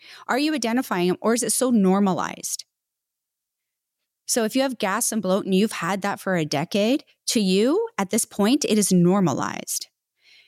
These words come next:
If your joints hurt in the winter, it's going to be addressed or contributed to colder seasons.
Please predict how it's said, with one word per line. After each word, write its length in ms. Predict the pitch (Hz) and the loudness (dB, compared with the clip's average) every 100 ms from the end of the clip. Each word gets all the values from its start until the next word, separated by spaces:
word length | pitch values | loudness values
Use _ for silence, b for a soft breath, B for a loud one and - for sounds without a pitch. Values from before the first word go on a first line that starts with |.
| b - | b -4
If 160 | 208 | -2
your 220 | 202 254 254 | 2 2 2
joints 560 | - 180 190 240 - | 2 0 2 0 -2
hurt 480 | - 254 320 - - b b - | 0 0 0 -4 -8 b b -4
in 140 | 220 226 | 0 2
the 100 | 196 | 2
winter, 580 | 180 196 - 294 311 427 _ _ _ _ _ _ - | 0 0 0 0 -2 -4 _ _ _ _ _ _ -4
it's 140 | 220 | -2
going 240 | 233 247 262 | 0 0 2
to 160 | 294 | 0
be 220 | 262 262 - | 2 0 0
addressed 640 | 202 180 175 190 294 - | -2 0 0 0 -2 -2
or 80 | 240 | -2
contributed 800 | - 202 - 180 208 233 262 247 | 0 -2 0 0 2 2 0 0
to 320 | - 214 220 | 2 4 2
colder 640 | - - 190 202 196 214 - _ _ _ | -2 0 2 2 0 -2 -6 _ _ _
seasons. 800 | - - 214 226 170 - - - | -4 0 2 2 0 -4 -6 -8